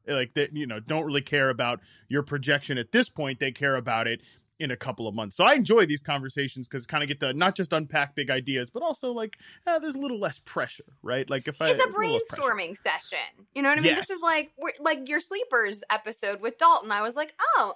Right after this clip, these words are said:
Speaker 2: okay." Like, I like the ideation of a Rachaad White situation in Tampa Bay. Like,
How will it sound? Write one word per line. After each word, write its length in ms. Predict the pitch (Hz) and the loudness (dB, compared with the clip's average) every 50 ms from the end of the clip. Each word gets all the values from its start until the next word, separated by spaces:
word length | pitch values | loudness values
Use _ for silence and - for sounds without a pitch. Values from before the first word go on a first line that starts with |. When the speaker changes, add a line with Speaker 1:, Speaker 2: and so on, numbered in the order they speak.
| - 320 453 | -2 -2 -2
Speaker 2:
okay." 340 | - - 311 240 233 240 | -2 0 2 2 4 4
Like, 220 | 262 277 285 285 - | 2 0 -2 -2 2
I 220 | - 302 330 330 330 | 4 4 4 4 2
like 480 | 311 294 294 285 302 320 311 - 247 | -2 0 0 0 0 0 -4 -10 -10
the 180 | 226 277 269 - - | -8 -6 -4 0 0
ideation 840 | 233 233 240 247 247 240 233 233 247 294 - - 269 247 226 202 202 | 0 0 0 -2 -2 0 0 0 0 -2 -4 -4 -2 -2 -2 0 -2
of 240 | 196 - 214 214 208 | 2 2 2 2 2
a 100 | 214 208 | 0 0
Rachaad 480 | 202 214 233 - - 233 226 220 220 214 | 0 -2 -6 0 4 6 6 6 4 2
White 360 | 196 208 214 220 226 226 - | 0 0 0 0 0 -6 -8
situation 680 | - 220 214 - - 202 202 196 190 190 - - 202 | -10 -10 -10 -8 -10 -8 -6 -6 -6 -8 -10 -12 -12
in 120 | 190 185 196 | -12 -12 -12
Tampa 360 | - - 190 185 180 - 175 | -12 -10 -10 -10 -10 -10 -4
Bay. 260 | 170 202 180 170 160 | -2 0 0 0 -2
Like, 180 | 160 190 185 | -4 -4 -6